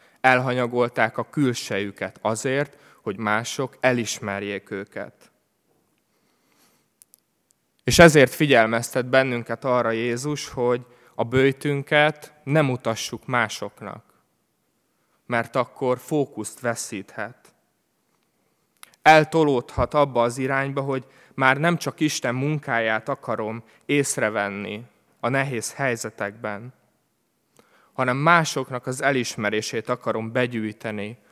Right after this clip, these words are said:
az elkötelezettségemmel, vagy az Istennek való odaszántságommal.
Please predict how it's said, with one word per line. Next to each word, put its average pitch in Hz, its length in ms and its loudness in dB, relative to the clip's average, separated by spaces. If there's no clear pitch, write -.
az 117 160 -6
elkötelezettségemmel, 113 1600 -2
vagy 110 160 -4
az 113 120 -6
Istennek 113 520 -4
való 107 280 0
odaszántságommal. 104 1300 -6